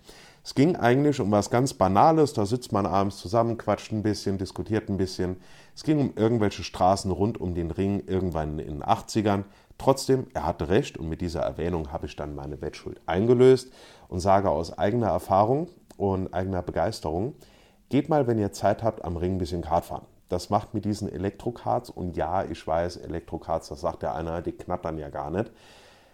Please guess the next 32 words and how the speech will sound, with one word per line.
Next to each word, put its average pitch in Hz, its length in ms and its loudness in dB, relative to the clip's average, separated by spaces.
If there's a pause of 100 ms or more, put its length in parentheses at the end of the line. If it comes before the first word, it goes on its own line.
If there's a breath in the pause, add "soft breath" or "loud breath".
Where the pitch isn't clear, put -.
(160 loud breath)
Das 98 180 0
macht 107 320 2
auf 98 200 0
der 87 160 -2
Strecke 117 440 -4
da 80 280 2
unterm 82 460 -4
Ringwerk 90 440 -2 (320)
richtig 98 560 -4
mega 82 380 -2
Spaß. - 500 -8
Und 90 320 -2
grad - 300 0
mit 110 160 -2
mehreren 98 240 0
Leuten, 92 340 2
wenn 90 140 -2
er 87 80 -2
da 87 120 0
mit 92 140 -4
ein - 20 -20
paar 90 160 -2
Leuten 87 300 -2
auftaucht 82 560 -4
und 71 100 -8
macht 85 200 -8
da 76 100 -2
irgendwie 80 220 -6
Quali-Rennen 80 580 -4
und 78 160 -8
so 82 140 -10
weiter, 78 320 -4